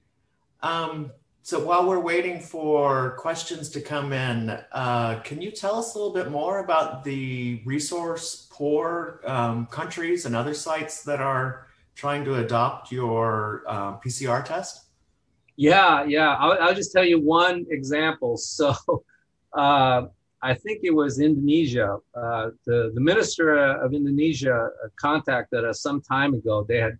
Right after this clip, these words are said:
Speaker 2: somebody had <laughs> read our paper or something online, and they said, "You know, we really wanna do it." So we sent them a, a, a sort of a,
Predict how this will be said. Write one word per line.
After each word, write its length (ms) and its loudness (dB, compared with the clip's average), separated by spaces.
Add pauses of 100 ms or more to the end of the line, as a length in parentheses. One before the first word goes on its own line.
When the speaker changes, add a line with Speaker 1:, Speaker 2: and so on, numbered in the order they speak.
(120)
Speaker 2:
somebody 440 0
had 100 4
<laughs> 40 -6
read 160 4
our 240 4
paper 460 -2
or 60 -6
something 460 -8 (480)
online, 760 2 (460)
and 380 4
they 180 6
said, 300 2
"You 80 4
know, 120 4
we 140 8
really 220 8
wanna 220 2
do 80 0
it." 60 2
So 140 0
we 140 6
sent 280 2
them 120 4
a, 320 2
a, 240 -4
a 40 -4
sort 240 0
of 100 -2
a, 220 -2